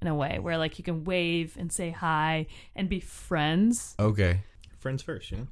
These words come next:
Speaker 2: Mm-hmm.
Speaker 1: Yeah. So it, it's a little like social media in a way, but it's also, like, kind of a, there is, like, a swiping aspect to it.
Speaker 2: Yeah.
Speaker 1: Um,
Speaker 2: Is it ju-, by the way, is this just dating, or is this, is also, like, a, a hookup app as, as well?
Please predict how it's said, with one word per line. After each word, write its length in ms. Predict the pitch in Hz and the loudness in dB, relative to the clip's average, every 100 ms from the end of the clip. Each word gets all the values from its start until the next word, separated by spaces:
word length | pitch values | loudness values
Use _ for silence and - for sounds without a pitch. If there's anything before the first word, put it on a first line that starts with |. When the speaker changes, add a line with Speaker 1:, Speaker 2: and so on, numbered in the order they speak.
| - | -8
Speaker 2:
Mm-hmm. 180 | 87 85 80 | -4 -4 2
Speaker 1:
Yeah. 200 | 233 143 - - - - - | 2 2 -6 -18 -18 -16 0
So 400 | - 240 208 - | 6 8 6 4
it, 180 | 220 226 | 6 8
it's 180 | 233 226 | 6 6
a 80 | 240 | 4
little 220 | 240 269 | 4 6
like 180 | 233 - | 4 4
social 300 | 208 190 170 | 2 2 2
media 300 | 170 175 190 | 2 0 2
in 80 | 220 | 2
a 40 | |
way, 240 | 240 285 - | 2 2 2
but 80 | 190 | 2
it's 140 | 180 | 4
also, 200 | 175 170 | 2 2
like, 160 | 170 151 | -2 -2
kind 160 | - 170 | -2 0
of 40 | |
a, 300 | 160 147 - - | 0 0 -2 -4
there 240 | - 175 | 0 2
is, 160 | 175 170 | 2 0
like, 160 | 160 | -2
a 80 | 160 | -2
swiping 520 | 156 - 160 - 175 | -4 -2 -2 0 -2
aspect 440 | - 185 - 220 - | 0 -2 0 -2 0
to 100 | 247 | 0
it. 120 | 247 | 2
Speaker 2:
Yeah. 160 | 95 82 78 - - - - | 0 0 -4 -12 -18 -20 -4
Speaker 1:
Um, 360 | 196 190 180 170 | 4 6 6 6
Speaker 2:
Is 120 | 113 | 4
it 100 | 131 | 2
ju-, 160 | 110 123 | 4 2
by 140 | 123 | 4
the 60 | 117 | 6
way, 60 | 98 | 6
is 100 | 92 | 4
this 160 | 117 | 0
just 580 | 92 90 87 - - 82 | 0 4 4 2 -4 -4
dating, 480 | 85 85 90 98 104 | 0 2 4 2 0
or 180 | - 87 | 0 2
is 100 | 82 | 2
this, 220 | 82 80 | 0 -2
is 180 | - 90 | -4 -2
also, 360 | 85 85 87 82 | 0 0 0 0
like, 240 | 78 - - | -2 -4 -10
a, 300 | - - - | -8 -6 -2
a 40 | |
hookup 340 | 80 82 62 - | -2 -2 -4 -6
app 120 | - 180 - | -8 -8 -8
as, 100 | 76 - | -10 -6
as 160 | 69 | -6
well? 140 | 71 | -6